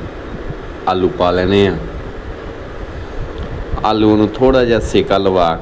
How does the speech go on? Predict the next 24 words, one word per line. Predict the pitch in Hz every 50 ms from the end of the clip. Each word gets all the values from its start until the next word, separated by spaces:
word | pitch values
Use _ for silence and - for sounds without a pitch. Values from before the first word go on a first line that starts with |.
| -
ਕੇ | 104 98 92 87 80 80 - - - - - - - - - - - - - - - - - - - - - - - - - - - - - - - - - - - - - - - - - - -
ਤੇ | - 95 92
ਫਿਰ | - - - - 107 107 107 104 95
ਅਸੀਂ | - - - 92
ਕੀ | 82 92 90 82
ਕਰਨਾ, | 85 87 82 82 85 85 85 85 80 - - - - - - - - - - - - - - - - - - - - - - - - -
ਫਿਰ | 117 107 107 104
ਅਸੀਂ | - 107 104
ਜਿਹੜੇ | 95 98 92 95 95
ਟਮਾਟਰ | 92 - 90 92 95 90 87 - 85 82 -
ਟਮੂਟਰ | 92 95 95 90 82 87 90
ਉਹ | 90 80
ਕੱਟ | - 87 90 - -
ਲੈਣੇ | 98 101 95 90 87 87 85
ਆ। | 85 85 - - - - - - - - - - - - - - - - - - - - - - - - - - - - - -
ਲਾਲ | 87 92 90 90 95 95
ਟਮਾਟਰ | 90 90 87 95 92 80 87 87
ਪੂਰਾ | 82 - 95 95 92
ਚੰਗੀ | 80 - 95 92 95 95 92 - -
ਤਰ੍ਹਾਂ | 85 82 - - - - - - - - - - - -
ਬਰੀਕ | 85 82 87 92 90 87 - -
ਕੱਟ | 78 71 69 - 101
ਲੈਣੇ | 98 98 95 92 87
ਆ। | 85